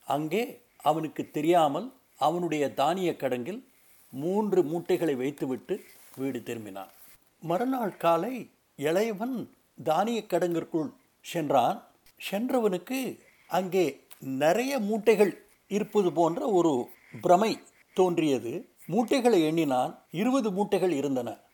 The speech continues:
யோசித்தான், "என்னிடம் இருபது இருந்தது, மூன்று மூட்டைகளை அண்ணனிடம் கொடுத்து விட்டேன். அப்படியானால் பதினேழு தானே இருக்க வேண்டும். எப்படி இருபது வந்தது?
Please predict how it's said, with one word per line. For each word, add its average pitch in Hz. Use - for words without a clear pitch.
யோசித்தான், 185
"என்னிடம் 240
இருபது 214
இருந்தது, 180
மூன்று 240
மூட்டைகளை 233
அண்ணனிடம் 208
கொடுத்து 370
விட்டேன். 143
அப்படியானால் 220
பதினேழு 233
தானே 254
இருக்க 220
வேண்டும். 185
எப்படி 208
இருபது 220
வந்தது? 170